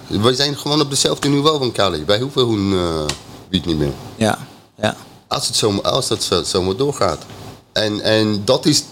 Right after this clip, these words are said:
Speaker 1: te danken aan gewoon een paar, een paar gespecialiseerde jongens.
Speaker 2: Ja. Bedankt, jongens.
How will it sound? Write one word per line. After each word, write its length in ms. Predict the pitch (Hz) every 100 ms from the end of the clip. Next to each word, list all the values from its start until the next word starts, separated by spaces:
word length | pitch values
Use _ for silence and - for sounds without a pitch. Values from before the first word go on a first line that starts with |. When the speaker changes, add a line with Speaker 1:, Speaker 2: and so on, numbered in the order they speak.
| - -
Speaker 1:
te 200 | 127 -
danken 440 | 139 185 - 104 -
aan 200 | 196 180
gewoon 340 | - 156 151 -
een 160 | 120 - -
paar, 420 | 208 180 131 175 196 - - - - - -
een 180 | - -
paar 340 | - 208 135 - -
gespecialiseerde 840 | - - 147 135 123 110 139 143 143
jongens. 300 | 165 107 - - - -
Speaker 2:
Ja. 220 | 139 - - - - - _ _ _ _ - _ _ _ _ _ _ _ _ _
Bedankt, 540 | 123 117 117 143 139
jongens. 440 | 117 117 165 -